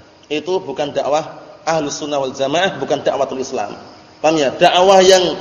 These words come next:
sesuai dengan apa yang Rasulullah sarankan ketika mengutus dua orang. Nah, pegeri-, waktu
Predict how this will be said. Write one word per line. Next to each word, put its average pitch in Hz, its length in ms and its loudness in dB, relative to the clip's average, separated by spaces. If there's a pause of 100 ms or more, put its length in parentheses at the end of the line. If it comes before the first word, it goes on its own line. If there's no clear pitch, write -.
(120)
sesuai 220 480 4
dengan 220 240 4
apa 208 160 2
yang 208 80 2
Rasulullah 196 240 2
sarankan 208 560 4
ketika 202 320 2
mengutus 202 480 0
dua 175 160 4
orang. 190 400 2 (720)
Nah, 160 320 -4
pegeri-, 175 400 -2
waktu 165 400 0